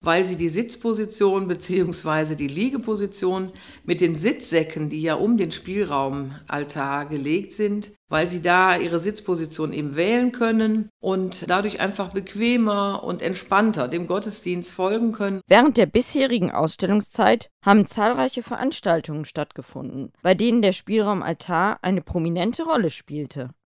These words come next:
Speaker 2: Ob nur zum Genießen oder auch zum Mitmachen, der Kreativität war kaum eine Grenze gesetzt. Susanne Zimmermann hat drei ganz persönliche Highlights.
Speaker 1: Das erste war die Tanzperformance der Bella Danza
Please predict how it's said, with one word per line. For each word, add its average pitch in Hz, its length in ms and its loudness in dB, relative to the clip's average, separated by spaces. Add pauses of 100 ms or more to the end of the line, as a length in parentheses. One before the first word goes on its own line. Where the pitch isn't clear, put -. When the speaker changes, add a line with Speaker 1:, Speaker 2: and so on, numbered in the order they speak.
(220)
Speaker 2:
Ob 185 140 0
nur 190 260 2
zum 165 220 -6
Genießen 190 600 -2 (300)
oder 233 240 4
auch 247 80 0
zum 359 160 -6
Mitmachen, 151 580 -4 (300)
der 190 120 0
Kreativität 190 920 -2
war 240 80 4
kaum 220 340 4
eine 233 200 0
Grenze 175 400 -4
gesetzt. - 560 -12 (360)
Susanne 220 420 2
Zimmermann 247 600 -2
hat 180 160 -6
drei 220 280 4
ganz 208 280 2
persönliche 208 680 0
Highlights. 143 600 -8 (240)
Speaker 1:
Das 156 300 -8
erste 226 500 4
war 180 140 2
die 170 120 2
Tanzperformance 214 1120 0
der 180 100 0
Bella 170 320 0
Danza 180 720 -2